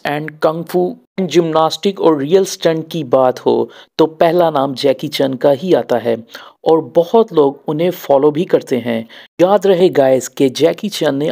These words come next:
अपना डेब्यू उन्नीस सौ अस्सी में आई मूवी द यंग मास्टर से किया था और अब वो सिक्सटी एट ईयर्स ओल्ड हो चुके हैं। So गाइस, मुझे,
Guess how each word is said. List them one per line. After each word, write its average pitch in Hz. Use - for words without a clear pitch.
अपना 151
डेब्यू 143
उन्नीस 190
सौ 170
अस्सी 190
में 180
आई 139
मूवी 147
द 131
यंग 170
मास्टर 139
से 156
किया 147
था 117
और 139
अब 143
वो 156
सिक्सटी -
एट 165
ईयर्स 147
ओल्ड 139
हो 156
चुके 131
हैं। 117
So 180
गाइस, 156
मुझे, 175